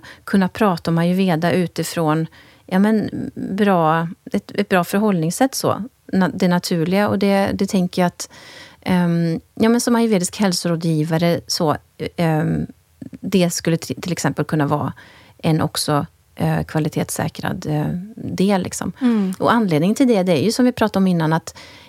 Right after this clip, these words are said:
Speaker 1: ja, men vi behöver ha system som människor vet och, och någon som kan följa upp kvaliteten på det.
Speaker 2: Mm.
Speaker 1: Och vi behöver förstå också, men när jag behandlar och ger det, vad ger det för effekt i kroppen på människor?
Speaker 2: Mm.
Speaker 1: De flesta tror jag idag,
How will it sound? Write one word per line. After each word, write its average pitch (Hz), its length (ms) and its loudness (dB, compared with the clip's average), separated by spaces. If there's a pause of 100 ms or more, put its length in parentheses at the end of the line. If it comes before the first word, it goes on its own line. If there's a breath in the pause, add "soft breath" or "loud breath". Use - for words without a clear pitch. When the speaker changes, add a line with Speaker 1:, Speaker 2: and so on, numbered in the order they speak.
Speaker 1:
ja, 190 120 0
men 185 140 4
vi 185 100 2
behöver 180 380 2
ha 180 300 2
system 175 540 0
som 180 140 -2
människor 170 340 0
vet 165 360 0
och, - 180 -4
och 190 100 2
någon 170 160 2
som 160 180 -4
kan 165 140 -2
följa 180 200 0
upp - 80 -4
kvaliteten 202 600 0
på - 240 -6
det. 247 80 2
Speaker 2:
Mm. 185 220 0 (100)
Speaker 1:
Och 170 120 -4
vi 170 80 2
behöver 165 200 0
förstå 180 380 -2
också, 151 320 -2
men 175 200 2
när 165 140 2
jag 160 100 2
behandlar 165 460 0
och 170 60 2
ger 156 240 2
det, 156 280 -2
vad 170 160 -2
ger 160 200 0
det 160 100 -2
för 160 180 -2
effekt - 400 -2
i - 20 -4
kroppen - 540 -2
på 175 100 -6
människor? - 480 -2 (180 loud breath)
Speaker 2:
Mm. 196 360 0
Speaker 1:
De 180 100 -2
flesta 185 440 0
tror 180 220 0
jag 160 140 2
idag, 160 300 0